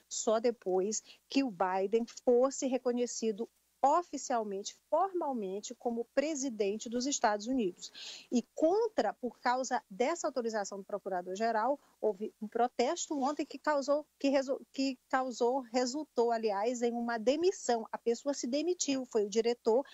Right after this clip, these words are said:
de investigação eleitoral do Departamento de Justiça, Richard Pilger. Ele não concorda com essa autorização e renunciou, Ari.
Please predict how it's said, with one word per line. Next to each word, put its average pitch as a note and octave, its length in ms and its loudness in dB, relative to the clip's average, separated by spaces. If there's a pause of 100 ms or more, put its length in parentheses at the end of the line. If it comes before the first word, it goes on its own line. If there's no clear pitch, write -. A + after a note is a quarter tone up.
(260)
de A#3 140 0
investigação C4 680 0
eleitoral C4 460 0
do B3+ 80 -6
Departamento A#3 720 -2
de A#3+ 140 -2
Justiça, C4+ 580 0
Richard B3+ 400 0
Pilger. C#4+ 320 0 (260)
Ele B3 240 4
não D#4+ 300 6
concorda B3+ 600 0
com A3+ 120 -6
essa A3 140 -6
autorização A3+ 720 -2 (240)
e B3+ 120 2
renunciou, C4 680 2
Ari. F#3 340 -2